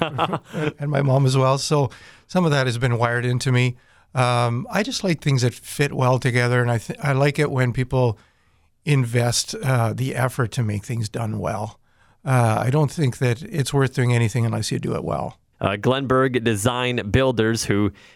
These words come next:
Speaker 2: uh, l-, got a brand new name, and it seems like the same, uh, great service there at, at Glenberg.
Speaker 1: Absolutely. Yeah, we carry on the same same, uh, staff, the same trades, the same suppliers, all that kind of stuff, but just, uh, using that to expand our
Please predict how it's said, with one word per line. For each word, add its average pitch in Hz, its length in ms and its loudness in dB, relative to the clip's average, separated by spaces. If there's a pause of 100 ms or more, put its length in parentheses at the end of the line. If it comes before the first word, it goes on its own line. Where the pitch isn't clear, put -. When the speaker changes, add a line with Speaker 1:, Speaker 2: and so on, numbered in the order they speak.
(120)
Speaker 2:
uh, 87 300 0
l-, 87 160 0
got 113 280 0
a 117 40 -4
brand 151 360 0
new 185 180 4
name, 190 480 2
and 139 280 2
it 117 200 0
seems 147 260 2
like 135 160 0
the 123 60 0
same, 139 440 2
uh, 123 180 4
great 127 300 0
service 113 400 0
there 104 220 2
at, 98 160 0
at 101 160 0
Glenberg. 92 400 -2 (320)
Speaker 1:
Absolutely. 120 760 0 (220)
Yeah, 151 280 2
we 190 240 -2
carry 143 340 2
on 139 220 4
the 127 60 0
same 143 380 0 (580)
same, 170 440 2
uh, 139 300 4
staff, 180 460 0
the 143 120 0
same 139 340 2
trades, 175 500 0
the 131 100 -2
same 135 360 2
suppliers, 147 580 2
all 139 120 4
that 135 180 0
kind 139 180 2
of 123 60 2
stuff, 131 260 0
but 127 140 -2
just, 131 360 0
uh, 131 160 4
using 123 360 2
that 113 140 2
to - 80 -2
expand 123 420 0
our 113 240 2